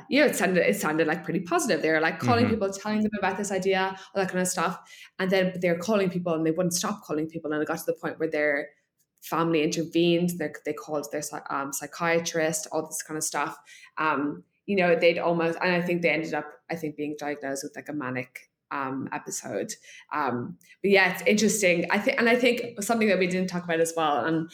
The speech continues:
Speaker 1: symposia, which are, like, a kind of watchdog for the psychedelic industry, have done a lot of work on this, is kind of the right-wing, um, infiltration of the psychedelic space.
Speaker 2: Mm-hmm,
Speaker 1: Um,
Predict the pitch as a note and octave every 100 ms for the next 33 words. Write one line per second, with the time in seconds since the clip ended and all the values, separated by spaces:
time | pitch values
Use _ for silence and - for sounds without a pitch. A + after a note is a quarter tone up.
0 | - - G#3+ F3+ F#3+ F#3 F3+ D3+ D#3 D#3+
1 | D3+ D3 D#3 C#3 C#3 - - E3 D#3+ D#3+
2 | D3+ - - C#3+ - - F3 D3+ F3+ C#3+
3 | C#3+ C#3+ - C#3+ D3 D3+ D3+ D3+ D3 C#3
4 | C#3+ D3 C#3+ C#3+ C#3 C#3+ C#3+ C3+ - -
5 | - - - G3 E3+ F3+ E3 - E3 D#3+
6 | - - D#3 D#3+ E3 E3+ - _ - D#3
7 | E3 - E3+ F3 F3 - D3+ E3 - E3+
8 | E3+ - D#3 D#3 F3 E3+ G3 - A#3 C3+
9 | A2 A2+ G#2+ D3+